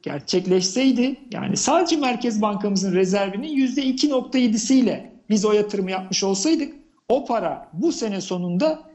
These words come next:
yaklaşık sekiz yüz milyar dolar olacaktı. Bakın sekiz yüz milyar dolar. Şimdi bir merkez bankası, merkez bankaları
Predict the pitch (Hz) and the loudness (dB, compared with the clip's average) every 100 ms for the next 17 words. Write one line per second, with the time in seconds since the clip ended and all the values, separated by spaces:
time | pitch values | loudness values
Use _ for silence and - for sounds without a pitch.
0 | _ - 160 202 240 240 240 294 - - | _ -10 0 0 0 -6 -6 -6 -4 -2
1 | 208 202 254 226 208 196 185 185 175 160 | -2 0 0 0 0 2 2 2 2 2
2 | 143 131 - - - 147 160 143 - 165 | 0 -2 -6 -12 -6 -4 -4 -4 0 0
3 | 233 190 190 160 147 147 135 135 131 - | 2 0 0 0 2 2 0 -2 -4 -8
4 | - _ _ _ _ _ - 294 302 190 | -16 _ _ _ _ _ -2 0 0 -2
5 | 156 269 330 240 214 202 254 240 196 202 | 2 2 2 0 -2 -2 -6 -4 -2 -2
6 | 185 160 - - 123 170 180 262 254 196 | -4 -8 -10 -10 -6 -4 -2 -2 0 0
7 | 185 180 - 147 143 151 277 | 0 -2 -2 -2 0 0 -2